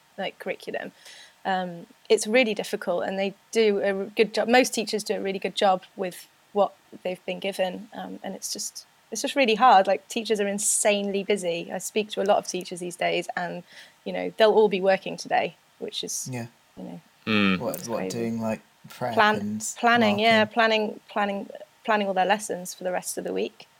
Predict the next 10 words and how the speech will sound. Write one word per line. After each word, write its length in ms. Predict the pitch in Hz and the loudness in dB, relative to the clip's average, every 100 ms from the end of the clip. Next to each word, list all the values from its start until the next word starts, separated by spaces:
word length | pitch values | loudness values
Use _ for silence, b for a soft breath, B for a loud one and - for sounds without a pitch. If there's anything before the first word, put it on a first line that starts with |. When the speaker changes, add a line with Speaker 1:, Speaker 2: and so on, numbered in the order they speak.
| - | -18
Speaker 1:
Um, 180 | 180 180 185 | -14 -12 -14
Speaker 2:
It's 180 | - - | -16 -12
really 200 | 190 185 | -8 -8
tough. 480 | - - 180 - - _ - _ - | -8 -10 -12 -16 -20 _ -20 _ 4
Speaker 3:
Uh, 320 | 113 113 110 - 165 - | 6 8 6 2 -8 -6
what 40 | 127 | -2
was 80 | 123 | 2
I 20 | |
gonna 100 | 123 | 2
say? 400 | 113 120 104 95 | 4 6 6 2